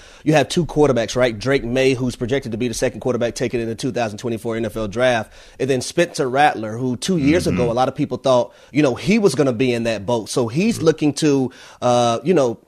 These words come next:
Speaker 1: you know, pick up what he left two years ago,
Speaker 2: Yeah.
Speaker 1: right? And trying to be one of those dominant guys from the quarterback position and, and climb up draft boards once again.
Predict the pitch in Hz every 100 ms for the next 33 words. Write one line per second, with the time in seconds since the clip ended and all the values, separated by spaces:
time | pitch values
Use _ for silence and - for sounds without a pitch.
0 | _ _ _ _ - 147 - - 269 262
1 | 233 143 165 160 139 180 175 165 156 92
2 | 127 143 156 123 - - 160 127 131 110
3 | 98 - - 71 64 57 123 147 - 139
4 | 120 - 180 180 160 170 156 151 143 127
5 | 143 143 143 117 135 135 - 127 - 139
6 | 127 127 127 104 127 - 123 110 110 117
7 | - 156 143 143 113 123 131 131 - 127
8 | 120 107 117 123 113 98 101 180 170 120